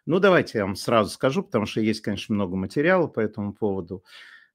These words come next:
Но, эм, вот обратите внимание, а, что осталось на поверхности.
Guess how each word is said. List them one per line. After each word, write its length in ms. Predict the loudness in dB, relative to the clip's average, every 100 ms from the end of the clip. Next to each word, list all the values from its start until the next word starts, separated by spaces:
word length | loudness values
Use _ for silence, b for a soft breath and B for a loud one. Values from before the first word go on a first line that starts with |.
| 2
Но, 380 | 6 6 4 0
эм, 460 | -2 2 2 0 B
вот 260 | 0 2 2
обратите 520 | 2 0 -2 -2 -2
внимание, 720 | 0 2 2 0 -2 -6 -8 -12
а, 400 | -8 -6 -4 -4
что 220 | -2 0 0
осталось 400 | 2 0 0 -2
на 100 | -2
поверхности. 800 | 0 -2 -6 _ -20 -20 -20